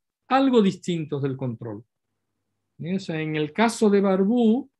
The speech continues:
eh, hay un resultado reciente que dice lo que hay aquí escrito, ¿eh? Que es posible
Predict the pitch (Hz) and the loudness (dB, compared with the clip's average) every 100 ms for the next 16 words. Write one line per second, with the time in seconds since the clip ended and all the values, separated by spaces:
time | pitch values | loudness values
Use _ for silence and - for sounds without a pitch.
0 | _ _ _ _ 160 160 170 180 180 180 | _ _ _ _ -12 -8 -4 -2 -2 -2
1 | 185 185 180 180 165 - 240 226 202 202 | -4 0 0 0 -2 -2 2 2 2 2
2 | 247 - _ _ _ 165 160 190 220 226 | 0 -4 _ _ _ -6 -2 -2 2 4
3 | 208 180 175 175 175 156 - - 117 110 | 4 2 0 0 -2 -6 -6 -12 -12 -12
4 | 113 - _ _ _ _ 147 170 185 190 | -16 -18 _ _ _ _ -16 -6 -4 -4
5 | - 214 208 - 254 220 196 262 - | 0 0 0 2 4 6 4 2 -4